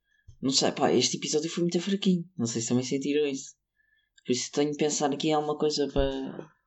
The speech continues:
para picar, mano. Para, para ficar muito melhor, mano. Ficar muito melhor. Ah, claro que estou a ir ao Twitter, porque o Twitter é a minha única fonte de conteúdos. Então,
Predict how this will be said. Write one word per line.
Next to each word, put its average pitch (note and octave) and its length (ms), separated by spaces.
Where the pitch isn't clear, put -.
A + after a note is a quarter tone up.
para B2+ 120
picar, A#2+ 520
mano. - 240
Para, G2+ 140
para F#2+ 160
ficar - 300
muito D#3+ 300
melhor, B2 380
mano. G#2+ 340
Ficar - 260
muito C3 340
melhor. A2+ 380
Ah, G1+ 1080
claro F#2 300
que - 80
estou A2+ 240
a F#2+ 60
ir G2 120
ao D#2 120
Twitter, D#3+ 440
porque - 220
o - 20
Twitter A#2+ 320
é A2+ 100
a A2+ 40
minha D3 320
única C3+ 260
fonte B2 280
de - 60
conteúdos. A2 520
Então, B2+ 400